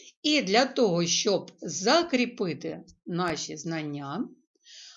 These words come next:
будь ласка, виконайте тестове, тестові питання на нашому сайті на урок. Ось наше домашнє завдання.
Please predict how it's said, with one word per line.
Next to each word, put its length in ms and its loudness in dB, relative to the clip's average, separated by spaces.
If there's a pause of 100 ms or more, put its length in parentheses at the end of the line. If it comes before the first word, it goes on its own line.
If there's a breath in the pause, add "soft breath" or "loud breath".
(160 loud breath)
будь 240 0
ласка, 440 4
виконайте 840 0
тестове, 920 0 (440)
тестові 440 0
питання 760 -4 (600 loud breath)
на 160 2
нашому 460 0
сайті 720 -2 (240)
на 360 2 (180)
урок. 760 -2 (2250 loud breath)
Ось 280 8
наше 520 2 (440)
домашнє 540 0
завдання. 720 -4